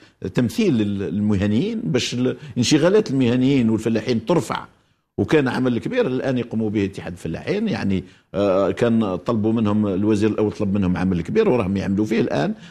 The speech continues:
باش يرفعوا انشغالات كل المهنيين وانشغالات كل الفلاحين ل-، ل-، ل-، للمسؤول الأول على الجهاز التنفيذي،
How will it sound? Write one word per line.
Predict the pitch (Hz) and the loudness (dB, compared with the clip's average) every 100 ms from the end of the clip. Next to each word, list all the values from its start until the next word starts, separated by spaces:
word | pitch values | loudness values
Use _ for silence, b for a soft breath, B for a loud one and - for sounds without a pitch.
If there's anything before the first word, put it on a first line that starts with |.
| B | B
باش | 110 156 | -2 2
يرفعوا | 156 - 107 113 | 2 0 -6 -4
انشغالات | 107 117 104 151 240 - b b - | -2 0 2 2 0 -4 b b -2
كل | 220 202 | 2 4
المهنيين | 160 113 113 107 143 131 | 4 4 2 2 2 0
وانشغالات | 110 110 117 117 | 0 0 0 0
كل | - 156 | 0 0
الفلاحين | 123 113 98 147 214 226 B B B | 2 0 0 2 0 0 B B B
ل-، | 120 | 2
ل-، | 139 131 127 123 117 | 4 4 4 4 4
ل-، | 117 107 98 87 80 92 104 | 4 4 4 2 0 0 0
للمسؤول | 107 101 107 120 - 120 110 | 0 0 0 -2 0 0 2
الأول | 107 139 127 101 | 2 2 4 2
على | 95 110 107 | 2 2 2
الجهاز | 87 104 107 | 2 0 0
التنفيذي، | 110 95 151 320 | 0 0 0 0